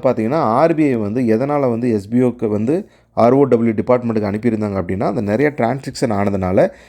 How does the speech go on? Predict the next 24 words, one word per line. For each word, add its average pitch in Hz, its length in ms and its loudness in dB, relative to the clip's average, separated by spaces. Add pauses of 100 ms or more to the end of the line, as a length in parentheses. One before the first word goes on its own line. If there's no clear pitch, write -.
(200)
இதுல 147 300 4
வந்து 123 640 2
பொருளாதார 139 600 4
குற்றப்பிரிவு 123 520 -2
சம்பந்தம் 110 520 -2
இருக்குமோ, 110 520 0 (300)
இந்த 110 160 0
பொருளாதார 120 380 4
மணி 110 260 0
எங்க 117 240 2
வருது, 101 440 2 (200)
so 107 160 2
அதனால 131 380 4
இந்த 120 220 0
மாதிரி 127 200 4
விஷயங்களை 113 400 0
தெரிஞ்சுக்கணும் 113 640 0
அப்படிங்கிறதுக்காக 101 800 2 (300)
அவங்க 147 320 4
வந்து 127 220 2
இ 123 140 2
ஓ 139 120 4
டபிள்யூக்கு 107 500 0
ட்ரான்ஸ்ஃபர் 110 300 2